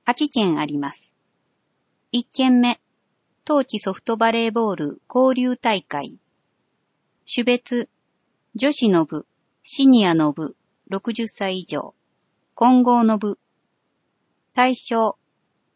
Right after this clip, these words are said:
令和七年四月一日時点で、満年齢が十六歳以上で、橿原市ソフトバレーボール連盟登録者と、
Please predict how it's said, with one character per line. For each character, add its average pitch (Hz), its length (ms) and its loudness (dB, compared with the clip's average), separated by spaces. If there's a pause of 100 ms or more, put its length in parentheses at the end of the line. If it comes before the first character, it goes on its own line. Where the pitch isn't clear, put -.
(120)
令 269 240 4
和 277 140 4
七 269 280 4
年 180 300 2 (220)
四 - 180 -4
月 247 240 0
一 - 260 -6
日 220 280 -4
時 220 120 -6
点 156 280 0
で、 147 200 -6 (560)
満 269 280 6
年 294 240 8
齢 185 200 -2
が 156 160 -6
十 226 240 -2
六 277 220 0
歳 262 280 -2
以 247 60 -4
上 170 220 -4
で、 147 240 -10 (500)
橿 247 320 -2
原 254 220 -2
市 175 280 -8
ソ 208 180 -6
フ - 100 -20
ト 254 140 0
バ 254 160 0
レ 254 160 0
ー 247 40 -2
ボ 247 180 0
ー 254 40 -2
ル 247 140 0
連 240 240 2
盟 240 200 0
登 240 220 -2
録 247 180 -4
者 170 180 -6
と、 143 260 -10